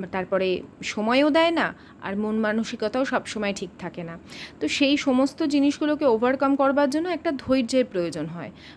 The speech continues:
প্রত্যেকটা ক্ষেত্রেই, সেটা সংসার জীবনে হোক বা হয়তো লাইফে এমন কোনো স্টেজ যাচ্ছে। তোমরা তো অনেকেই আমার সঙ্গে অনেক কিছু শেয়ার করো, অনেক কিছু, মানে এত পার্সোনাল কথাও মানুষে আমার সাথে শেয়ার করে, আহ,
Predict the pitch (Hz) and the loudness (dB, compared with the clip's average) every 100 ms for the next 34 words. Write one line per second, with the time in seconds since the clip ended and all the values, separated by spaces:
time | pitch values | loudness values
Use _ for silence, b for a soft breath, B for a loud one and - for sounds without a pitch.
0 | - 320 320 440 349 - - - 156 - | -4 -4 -2 -2 -2 -2 -6 -4 -8 -8
1 | - - 208 240 240 240 190 190 233 220 | -14 -8 -2 0 0 0 -4 0 -2 -2
2 | 226 240 240 247 190 180 190 190 B B | -2 0 2 2 0 -2 0 0 B B
3 | B B - - - - 254 269 214 233 | B B -18 -18 -6 0 4 6 6 4
4 | 269 226 220 247 262 269 269 - 226 220 | 2 0 2 0 2 0 0 -2 -2 -2
5 | 202 196 196 - 190 226 233 233 240 190 | -2 -4 -2 -4 -4 -2 -2 0 0 0
6 | 196 247 220 226 233 220 202 - 262 277 | -2 -2 -2 -2 -2 -2 -4 -6 -4 -4
7 | - 285 302 330 294 214 - 277 339 359 | 0 2 2 2 0 -2 -6 -4 -2 -4
8 | - 247 - 208 202 208 - 220 285 285 | -4 -8 -6 -4 -4 -4 -4 -4 0 2
9 | 285 285 285 269 247 277 277 247 240 254 | 2 2 0 0 -2 2 2 2 0 -2
10 | 226 226 240 240 - 226 208 233 240 254 | -2 -4 -4 -6 -4 0 0 0 -4 -6
11 | - - - - - 196 190 180 | -12 -14 -14 -14 -6 -2 0 -2